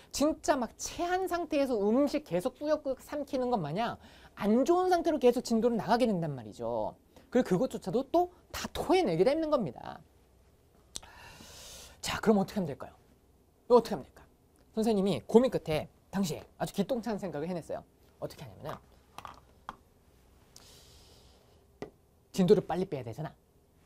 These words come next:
그래야 뒷부분 할 때 앞부분 안 까먹을 거 아니야? 그래서 어떻게 하냐? 일단 중간 심화 좀 아직 못하는 것이 좀 불안하지만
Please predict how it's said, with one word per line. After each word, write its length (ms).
그래야 320
뒷부분 400
할 120
때 80
앞부분 320
안 100
까먹을 220
거 100
아니야? 160
그래서 180
어떻게 180
하냐? 200
일단 480
중간 600
심화 440
좀 160
아직 360
못하는 500
것이 420
좀 160
불안하지만 840